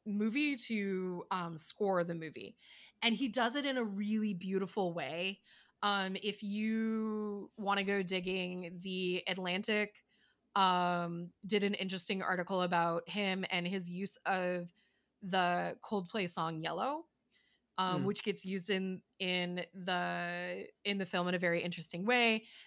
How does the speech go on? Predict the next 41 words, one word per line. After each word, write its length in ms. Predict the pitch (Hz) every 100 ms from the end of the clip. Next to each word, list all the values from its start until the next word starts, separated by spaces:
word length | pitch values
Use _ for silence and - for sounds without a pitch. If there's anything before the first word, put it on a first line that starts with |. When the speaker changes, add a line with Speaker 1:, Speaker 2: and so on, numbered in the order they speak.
| _
Speaker 1:
And 240 | 208 202 196
he, 200 | 208 202
like, 200 | 185 180
specifically 680 | - 202 - 208 208 190
talks 320 | 175 196 190
about 380 | 208 175 170 165
how 420 | - 175 175 175 - - _ -
that 120 | 190
was 100 | 196
a 60 | 190
word 500 | 170 190 202 196 185
he 160 | 220
wanted 240 | 190 180 175
to 100 | 180
reclaim, 680 | 165 - 226 202 190 180 175
and 200 | 185 175
that 200 | 170 170
was 180 | 185 170
a 40 | 170
song 420 | - 185 180 185
that 80 | 175
he 80 | 170
was 140 | 165
deeply 340 | - 165 180 170
uncomfortable 720 | 165 170 - 175 220 202 190
with 280 | 185 180 190 _ _ _ _ _
for 200 | - 208
a 40 | 180
really 260 | 175 175
long 300 | 170 165 165
time, 560 | 170 196 185 175 170 165
and 100 | 170
he 80 | 175
wanted 340 | 175 165 175
to 120 | 175 185
come 200 | - 170
up 100 | 170
with 100 | 175
a 40 |
way 360 | 170 170 170 170 -
that 220 | 165